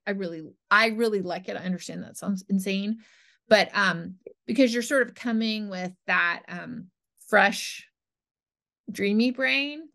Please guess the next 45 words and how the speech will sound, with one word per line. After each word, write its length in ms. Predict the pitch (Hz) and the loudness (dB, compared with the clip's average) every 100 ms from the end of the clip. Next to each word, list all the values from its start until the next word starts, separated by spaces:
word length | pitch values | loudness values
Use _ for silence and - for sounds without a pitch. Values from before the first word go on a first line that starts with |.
| - | 0
So 120 | 220 | 0
it's 120 | 190 | 2
a 80 | 196 | 0
little 280 | 190 190 185 | -2 -4 -4
less 240 | - - | -6 -6
hard 220 | 175 185 | -4 -4
to 60 | 180 | -4
get 240 | 170 - | -6 -6
your 320 | 180 170 185 - _ _ _ _ _ _ _ - | -8 -8 -8 -12 _ _ _ _ _ _ _ -10
dreamer 400 | 196 196 196 208 | 0 0 2 0
self, 280 | 220 - 208 - | -2 -4 -4 -8
what, 240 | 190 190 - _ | -2 -2 -2 _
what 160 | - 180 | -6 -6
people 240 | 214 202 | -6 -10
call 200 | 190 196 | -8 -6
the 120 | 190 190 | -4 -4
dreamer 440 | 196 190 190 185 | -2 -2 -2 -4
online. 520 | 196 196 196 175 185 202 | -4 -4 -4 -6 -6 -2
So 100 | 247 | 0
that's 320 | 262 269 - | 2 0 -2
one 260 | 254 247 | -4 -2
thing. 300 | 247 254 247 | 0 0 -2
Could 180 | 247 233 | -2 -4
you, 240 | 226 226 220 | -6 -8 -8
can 160 | - 247 | -2 0
you 160 | 294 294 | -2 -4
find, 400 | 254 254 254 254 - _ _ _ | -4 -2 -4 -6 -10 _ _ _
basically 320 | 523 - 440 | -2 0 0
the 80 | 269 | 2
big 220 | 240 247 | 2 0
thing 160 | 247 233 | 0 -4
we 60 | 214 | -4
wanna 220 | 196 190 | -4 -6
say 220 | 185 175 | -6 -10
is, 120 | 180 | -10
can 300 | - 294 277 | -10 0 2
you 300 | 269 302 339 | 2 0 -2
find 760 | - - 247 202 180 180 190 185 - _ | -2 2 2 2 -2 -4 -6 -8 -14 _
an 180 | 214 190 | -10 -6
hour 500 | 185 190 233 247 247 | -4 -2 0 0 -2
or 260 | 233 214 190 | -2 -6 -10
two 600 | 185 - 220 196 185 175 - | -14 -6 -2 0 2 0 0
in 180 | 185 185 | 0 0
your 200 | 185 175 | 0 -6
day? 840 | 175 - 143 - - 50 - | -12 -10 -8 -8 -10 -14 -18